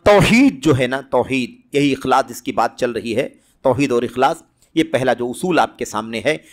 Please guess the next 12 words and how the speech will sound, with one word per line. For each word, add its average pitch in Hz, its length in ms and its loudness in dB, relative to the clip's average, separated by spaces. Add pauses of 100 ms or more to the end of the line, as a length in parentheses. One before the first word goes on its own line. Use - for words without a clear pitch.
(140)
इसको 208 240 0
आप 185 240 2
समझें 139 600 -4 (320)
कि 202 60 2
इस 226 340 0 (480)
तौहीद 190 500 2
को 175 480 2 (340)
बिगाड़ने 147 720 2
वाले 113 600 -2 (760)
जो 135 480 2
असबाब 131 540 2
हैं, 170 180 -2